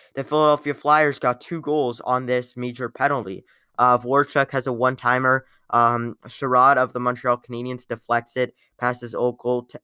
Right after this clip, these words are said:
own goaltender, past Price. It was a power play goal, two thirty-five into the second. And then Voracek, uh, passes it, but it goes off, uh, again, Sherrod's, instead of his stick, it goes off his skate. Uh, power play goal,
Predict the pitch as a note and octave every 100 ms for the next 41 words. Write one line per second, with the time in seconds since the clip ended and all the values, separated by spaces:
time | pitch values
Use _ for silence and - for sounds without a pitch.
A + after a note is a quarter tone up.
0 | _ B2+ C3 - A#2 A#2 B2 B2 B2 A2
1 | G#2+ - A2 A#2+ A2 G2+ - A2 A#2 -
2 | A#2 A#2+ B2 - - _ - C3 C3+ C3
3 | C3 A#2+ A#2 A#2+ A#2+ B2 A2+ A#2 - B2
4 | B2 C3+ C3+ _ _ - B2 B2+ B2 B2
5 | B2 C3 B2 C3+ B2+ - A2 A2 A2 -
6 | - B2 B2 C3 C#3+ D3 - _ _ _
7 | _ _ _ _ _ - B2 A#2+ B2 C3
8 | B2 A#2+ A#2+ A2 _ _ _ - A2 A#2+
9 | B2 B2+ B2 C3+ A#2 A2+ A#2+ - - -
10 | _ _ - A#2+ - C3 B2 A#2 A#2 -
11 | E3 E3 A#2 A#2+ A#2+ A2 - G#2 - C3
12 | B2 A#2+ _ _ _ _ - A2 G#2+ G#2+
13 | B2+ C3 B2+ B2+ B2 A#2+ A#2 A#2 A2+